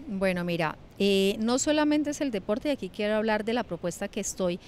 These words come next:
eh, diciendo en todos los espacios que voy sobre fortalecer a los jóvenes para evitar que caigan en la drogadicción. Precisamente ayer estuve conociendo varios procesos,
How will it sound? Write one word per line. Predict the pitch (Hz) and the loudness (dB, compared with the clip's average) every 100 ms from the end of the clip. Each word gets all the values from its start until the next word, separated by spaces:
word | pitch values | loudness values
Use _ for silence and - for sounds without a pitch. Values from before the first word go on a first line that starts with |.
| - - - | -20 -20 -4
eh, | 214 214 208 202 | 2 4 4 2
diciendo | 220 - 214 202 | 0 2 2 4
en | 208 | 2
todos | 220 214 | 4 4
los | 220 214 | 4 0
espacios | - 175 160 202 | -4 -4 -4 -2
que | 220 | 2
voy | 180 185 | 2 2
sobre | - 208 190 - | 2 2 2 -2
fortalecer | - 226 208 202 180 180 - 220 | -2 0 0 0 0 -2 -2 -2
a | 247 | 0
los | 220 - | -4 -6
jóvenes | - 247 214 180 175 - | 0 2 4 2 -4 -6
para | - 185 | -4 -2
evitar | 180 175 170 | -2 -4 -8
que | - | -8
caigan | 214 220 202 185 | -4 -2 0 -2
en | 170 | -4
la | 160 | -4
drogadicción. | 160 160 151 156 185 156 - - - - - | -4 -4 -6 -4 -6 -6 -10 -18 -18 -14 -2
Precisamente | 202 226 214 240 247 247 240 | -2 0 0 2 2 2 0
ayer | 226 226 | 2 2
estuve | 226 - - 262 220 | 2 -2 -2 0 0
conociendo | - 196 185 196 180 196 | -2 -8 -8 -6 -2 0
varios | 196 214 | 0 -2
procesos, | - 190 185 175 208 | -6 -4 -2 -2 -4